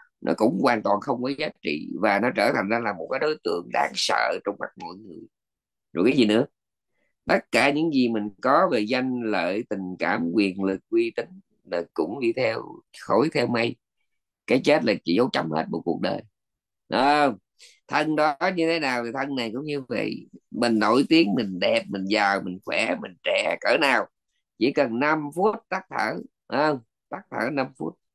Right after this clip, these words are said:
thì cái thân này nó là của nợ. Của nợ lập tức, lập tức là của nợ.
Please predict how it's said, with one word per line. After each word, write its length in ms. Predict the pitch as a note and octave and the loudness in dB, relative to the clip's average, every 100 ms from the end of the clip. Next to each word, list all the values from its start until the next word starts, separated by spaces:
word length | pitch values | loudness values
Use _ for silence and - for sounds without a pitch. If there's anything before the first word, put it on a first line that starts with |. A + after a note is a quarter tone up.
| _ _ _ _ _ _ _ | _ _ _ _ _ _ _
thì 280 | B2 C3 C#3+ | 2 4 6
cái 100 | D3 | 4
thân 220 | D#3 C#3 | 2 2
này 220 | C3 A2 G#2+ | 0 0 -2
nó 220 | B2+ D3+ | -2 -2
là 200 | C3 G#2 | -2 -4
của 180 | G#2+ A#2+ | -4 -4
nợ. 320 | C3 D#2 - - _ _ _ _ _ - | -2 -4 -6 -12 _ _ _ _ _ -4
Của 260 | A#2 C3 F#3 | 2 2 2
nợ 280 | C#3 A2+ B2+ G#2 | 2 0 -2 -4
lập 140 | G#2+ - | -8 -6
tức, 100 | G3+ _ _ - | -10 _ _ -6
lập 260 | F2+ B2 - - | -2 -2 -4 -4
tức 220 | G3+ - | -4 -2
là 180 | B2 G#2 | -2 -2
của 220 | F#2 C3 | -2 -4
nợ. 260 | C#3 G1+ | -2 -6